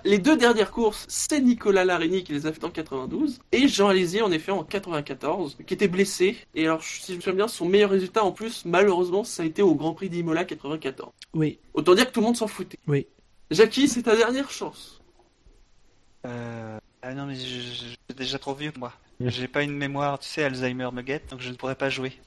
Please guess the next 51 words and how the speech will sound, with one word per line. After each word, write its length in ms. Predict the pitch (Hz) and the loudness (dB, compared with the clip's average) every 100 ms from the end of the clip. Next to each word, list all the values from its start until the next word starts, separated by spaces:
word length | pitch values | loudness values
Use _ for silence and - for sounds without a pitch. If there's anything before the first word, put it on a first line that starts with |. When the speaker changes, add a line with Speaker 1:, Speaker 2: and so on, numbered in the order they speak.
| - | -20
Speaker 3:
<laughs> 140 | - - - - - _ _ 180 | -18 -18 -18 -20 -20 _ _ -2
Speaker 1:
C'est 120 | 180 | 0
ton 200 | 190 185 | -2 0
ultime 380 | 202 202 196 185 | -2 0 -4 -2
bafouille. 460 | 190 190 220 208 135 | -4 -4 -8 -6 -2
Speaker 3:
Bah 180 | 131 127 | -2 -2
oui. 160 | 127 - - - - - | -8 -14 -14 -14 -12 -2
Speaker 1:
Ah. 60 | 165 - | 0 0
Speaker 3:
<laughs> 220 | 139 - | -2 -2
Jean-Pierre. 360 | 139 - 127 120 - - - _ _ _ _ | -4 0 0 -2 -8 -14 -20 _ _ _ _
Speaker 1:
Alors, 120 | 123 | -2
parmi 240 | 170 196 233 | 2 4 4
les 120 | 214 | 2
plus 160 | 202 214 | -2 -2
connus, 500 | 220 220 262 277 240 - | 0 2 4 2 0 -8
parce 120 | 160 | -8
que 80 | 151 | -2
c'est 160 | 156 | 2
Gus 160 | 160 180 | 2 2
Gus 240 | 170 190 | 0 -4
qui 80 | - | -2
a 60 | 151 | 0
gagné, 420 | 160 185 240 233 | 2 2 2 2
hein. 240 | 202 202 208 _ - - - | 0 -2 -6 _ -16 -12 -2
Speaker 2:
Euh, 80 | - | 0
je 80 | - | 8
peux 120 | 277 | 10
jouer, 200 | 240 294 | 12 10
je 80 | 311 | 10
peux 100 | 294 | 10
Speaker 1:
Euh, 40 | |
Speaker 2:
jouer 140 | 240 311 | 12 10
Speaker 1:
technique. 200 | 285 285 | 8 6
Speaker 2:
encore ? 260 | 277 285 - | 4 2 -4
Speaker 1:
Ah, 120 | 214 285 | -6 -6
si 160 | - 403 | -8 -8
tu 120 | 359 | -8
en 140 | 262 | -6
as, 160 | 196 208 | -6 -6
oui. 140 | 226 381 - - - | -8 -12 -12 -12 -10
Hein ? 160 | - - | -6 -2
Speaker 2:
Euh, 300 | 139 143 147 | 2 4 4
j'en 440 | 143 135 160 170 175 | 4 2 2 6 6
ai, 220 | 175 175 | 6 4
alors, 440 | 175 170 165 151 | 6 6 4 4
euh, 160 | 151 151 | 6 6
bon, 160 | 143 | 4
Farina, 520 | 143 165 160 180 214 302 - - | 0 2 6 6 6 0 -8 -8
a 80 | 156 | -4
priori. 540 | - 160 156 165 226 | 4 6 6 4 2
Speaker 1:
Oui, 500 | 269 294 233 160 135 | 0 -4 -6 -8 -10